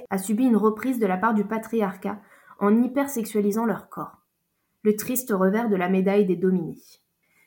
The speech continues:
Et pour reprendre l'article qu'on vient de citer, il est évoqué que cette libéralisation a aussi signifié l'accession de la sexualité au rang de produit de consommation, apparition d'un marché libre du sexe,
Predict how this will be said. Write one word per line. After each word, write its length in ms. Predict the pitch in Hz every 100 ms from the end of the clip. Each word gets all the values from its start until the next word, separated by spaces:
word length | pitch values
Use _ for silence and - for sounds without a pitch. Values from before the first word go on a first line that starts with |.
| _
Et 120 | 226
pour 200 | 220 220
reprendre 340 | 233 240 294 277
l'article 500 | 233 - 277 269 -
qu'on 100 | 196
vient 160 | 190 233
de 60 |
citer, 440 | 226 214 202 208 214 - _ -
il 160 | 214
est 120 | 226 233
évoqué 380 | 233 233 269
que 80 | 277
cette 260 | - 196 -
libéralisation 920 | 254 254 240 240 233 220 214 214 262
a 160 | 202 196
aussi 240 | 202 240
signifié 440 | 226 240 233 247
l'accession 680 | 247 233 220 240 226 - 254
de 80 | 226
la 100 | 175
sexualité 720 | - 214 - 233 202 196 247
au 80 | 190
rang 180 | 202
de 80 | 220
produit 460 | 180 - 220 220 240
de 80 | 214
consommation, 680 | 214 208 226 208 190 - - _ _ _ _ -
apparition 560 | 214 226 226 233 269
d'un 100 | 269
marché 440 | 190 208 214 - 226
libre 320 | 240 240 208
du 120 | 185
sexe, 520 | 185 - 196 - -